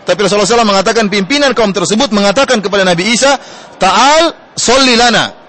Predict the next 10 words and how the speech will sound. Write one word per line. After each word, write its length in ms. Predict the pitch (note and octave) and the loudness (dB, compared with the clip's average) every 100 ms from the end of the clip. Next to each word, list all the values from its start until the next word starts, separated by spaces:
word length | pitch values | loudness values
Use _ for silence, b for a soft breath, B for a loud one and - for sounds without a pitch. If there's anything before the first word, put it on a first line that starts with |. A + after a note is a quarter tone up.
| - | -10
Wahai 320 | F3+ G3+ G#3+ G3 | -2 0 0 0
Isa 160 | B3+ A#3+ | -2 0
bin 160 | G3 F#3+ | 0 0
Maryam, 400 | B3 C4 C#4 A#3 | 0 2 0 -2
kemarilah 560 | G3 G3+ A3+ C#4 C4 | 0 2 2 2 2
dan 160 | F#3 G3+ | 0 0
jadilah 480 | F3+ F#3+ C4+ A#3 F3 | 0 0 0 0 0
imam 240 | A#3 A#3 F#3+ | -2 -2 -2
bagi 240 | F3 D#3 | -2 0
kami 260 | D3+ B2+ | -2 -2